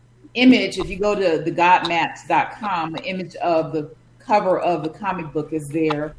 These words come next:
so people can see it. And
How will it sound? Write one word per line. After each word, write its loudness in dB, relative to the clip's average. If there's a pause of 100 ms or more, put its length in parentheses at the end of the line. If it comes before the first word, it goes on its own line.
(240)
so -6
people -8
can -10
see -2
it. -4 (380)
And -2